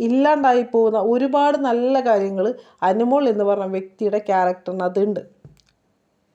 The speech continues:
So, ഇന്നത്തെ ഈ എപ്പിസോഡിനകത്ത് ആദില ഭയങ്കരമായിട്ട് കരയുന്നുണ്ട്, അനു കരയുന്നുണ്ട്. ആദില ചോദിക്കുന്നുണ്ട് നൂറേനോട്, "നമ്മുടെ അടുത്ത്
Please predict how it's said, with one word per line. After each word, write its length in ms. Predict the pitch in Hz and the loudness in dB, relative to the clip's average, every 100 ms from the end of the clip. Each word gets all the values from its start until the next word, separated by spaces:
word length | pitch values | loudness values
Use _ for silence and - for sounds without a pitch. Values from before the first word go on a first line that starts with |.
| _ _ _ _ - | _ _ _ _ 2
So, 80 | 277 311 - 262 | 2 2 0 0
ഇന്നത്തെ 280 | 277 294 320 | 2 4 4
ഈ 20 | 302 | 2
എപ്പിസോഡിനകത്ത് 520 | 269 277 294 285 269 262 | 2 2 2 2 4 2
ആദില 200 | 262 269 220 | 4 2 4
ഭയങ്കരമായിട്ട് 760 | 214 226 262 247 330 320 302 285 | 4 4 2 2 2 4 2 2
കരയുന്നുണ്ട്, 500 | 285 277 262 269 247 320 - - 190 | 2 4 2 2 0 -2 -8 -8 -2
അനു 160 | 226 285 294 | 2 2 2
കരയുന്നുണ്ട്. 540 | 285 277 262 240 240 277 - - _ - 220 | 4 4 2 0 0 -2 -8 -20 _ 0 2
ആദില 200 | 233 294 285 | 4 2 2
ചോദിക്കുന്നുണ്ട് 640 | 262 247 247 285 277 214 208 214 | 2 2 0 0 2 2 0 2
നൂറേനോട്, 600 | 214 214 214 208 185 214 262 - _ _ | 2 2 2 0 0 -2 -2 -12 _ _
"നമ്മുടെ 420 | 226 247 262 269 294 | -4 0 0 2 2
അടുത്ത് 260 | 285 294 | 0 0